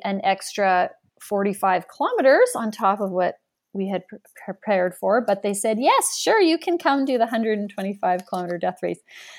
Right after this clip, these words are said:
in Grande Cache." So that was my first ultra. And it was awesome. It was super, super fun.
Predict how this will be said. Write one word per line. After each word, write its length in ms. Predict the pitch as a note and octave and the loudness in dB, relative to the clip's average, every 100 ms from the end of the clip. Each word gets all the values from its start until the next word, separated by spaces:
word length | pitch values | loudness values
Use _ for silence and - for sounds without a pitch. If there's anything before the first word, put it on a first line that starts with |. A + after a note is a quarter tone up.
| - | -14
in 140 | - F#3+ | -6 0
Grande 240 | F#3 F#3 | 2 2
Cache." 320 | - F#3+ F3 - | 0 0 0 -4
So 220 | - G#3 | -2 2
that 160 | G3+ G3 | 4 4
was 120 | G#3 | 2
my 160 | G3+ F#3+ | 0 -4
first 360 | F#3+ G3 G3 - | -2 -4 -4 -2
ultra. 540 | F#3+ F#3 F#3+ F#3 F3+ - _ _ _ - | -2 -2 -2 -2 -2 -6 _ _ _ -4
And 420 | G3 F#3 F3+ F3+ - | -2 0 -2 0 4
it 80 | |
was 180 | A#3 A#3 | 4 6
awesome. 520 | G3+ F#3 G3+ F3+ C#3+ - | 6 6 4 -4 -8 -6
It 80 | F#3+ | -6
was 180 | F#3 | -4
super, 600 | - - G#3 G3+ F3+ E3+ E3+ _ _ | -6 -4 -4 -2 -4 -4 -8 _ _
super 360 | - G#3+ G3+ | -6 -4 -4
fun. 320 | F#3 - E3+ | -6 -6 -8